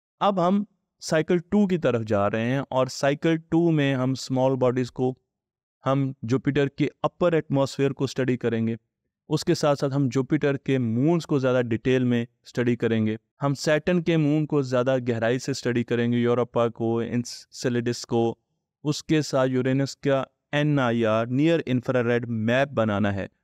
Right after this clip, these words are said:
तो ये कुछ ऐसे ऑब्जेक्टिव्स हैं जो हमने साइकिल टू के लिए रखे हैं और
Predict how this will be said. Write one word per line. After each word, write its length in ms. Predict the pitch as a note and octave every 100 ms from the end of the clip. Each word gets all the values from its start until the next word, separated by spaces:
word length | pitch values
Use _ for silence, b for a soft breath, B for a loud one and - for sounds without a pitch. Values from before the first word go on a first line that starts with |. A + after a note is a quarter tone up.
| -
तो 80 | E3
ये 140 | F3+
कुछ 360 | - F#3 - -
ऐसे 280 | C#3 - E3
ऑब्जेक्टिव्स 520 | C#3+ B2+ B2+ D3+ C3+
हैं 200 | C3+ C#3+
जो 140 | C3+ C3+
हमने 280 | C3+ B2+ C3+
साइकिल 460 | - B2 A#2+ C#3
टू 220 | C3+ C#3+
के 100 | C#3+
लिए 120 | C3+ B2+
रखे 260 | A2 C3
हैं 80 | B2
और 220 | C3 -